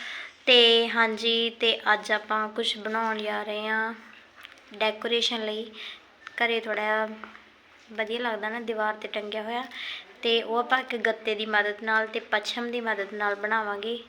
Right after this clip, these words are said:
ਤੇ ਕਿੱਦਾਂ ਬਣਾਉਂਦੇ ਹਾਂ ਦਿਖਾਉਂਦੇ ਹਾਂ ਤੁਹਾਨੂੰ, ਵਲੌਗ 'ਚ ਨਾਲ ਬਣੇ ਰਹੋ, ਵਲੌਗ ਦੇ end to end ਜ਼ਰੂਰ ਦੇਖਿਓ। ਤੇ ਦਿਖਾਉਂਦੇ ਹਾਂ ਤੁਹਾਨੂੰ ਮੈਂ ਕਿੱਦਾਂ ਬਣਾ ਰਹੀ ਹਾਂ। ਸੌਰੀ, ਥੋੜ੍ਹਾ ਜਿਹਾ ਮਿਸ ਹੋ ਗਿਆ ਸੀ ਤੇ ਮੈਂ ਦੱਸਣਾ ਭੁੱਲ ਗਈ ਸੀ ਵੀ ਕਿੱਦਾਂ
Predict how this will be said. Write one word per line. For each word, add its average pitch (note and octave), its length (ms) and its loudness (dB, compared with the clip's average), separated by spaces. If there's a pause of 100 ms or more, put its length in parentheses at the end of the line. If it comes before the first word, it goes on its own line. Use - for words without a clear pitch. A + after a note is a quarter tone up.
(160)
ਤੇ A3+ 80 -4
ਕਿੱਦਾਂ G#3+ 340 -4
ਬਣਾਉਂਦੇ A3+ 320 -4
ਹਾਂ A3 60 -4
ਦਿਖਾਉਂਦੇ A3 400 -6
ਹਾਂ G3+ 60 -6
ਤੁਹਾਨੂੰ, A3+ 260 -10
ਵਲੌਗ G#3+ 280 -4
'ਚ G#3+ 140 -12
ਨਾਲ G3+ 260 -4 (500)
ਬਣੇ G#3+ 260 0
ਰਹੋ, A3+ 180 0
ਵਲੌਗ A3 360 0
ਦੇ A3+ 360 -2
end G#3+ 220 -8
to A#3+ 100 -2
end A3 200 -4
ਜ਼ਰੂਰ G#3 280 -6
ਦੇਖਿਓ। A#3+ 460 -4 (140)
ਤੇ A3 60 -8
ਦਿਖਾਉਂਦੇ G#3+ 440 -6
ਹਾਂ G#3 60 -8
ਤੁਹਾਨੂੰ A3+ 280 -6
ਮੈਂ A3 160 -6
ਕਿੱਦਾਂ G#3 360 -4
ਬਣਾ A3 280 -2
ਰਹੀ A3 240 -6
ਹਾਂ। B3+ 100 -8 (1900)
ਸੌਰੀ, A#3 380 0
ਥੋੜ੍ਹਾ A3+ 220 -4
ਜਿਹਾ A3+ 120 -4
ਮਿਸ A3 260 -6
ਹੋ A#3+ 100 -6
ਗਿਆ A3 200 -4
ਸੀ A#3 180 -10
ਤੇ A3+ 120 -10
ਮੈਂ G3+ 320 -8 (280)
ਦੱਸਣਾ G#3+ 320 -8
ਭੁੱਲ A3 320 -4
ਗਈ G#3 200 -6
ਸੀ A#3+ 200 -8
ਵੀ A#3 100 -14
ਕਿੱਦਾਂ G#3 580 -6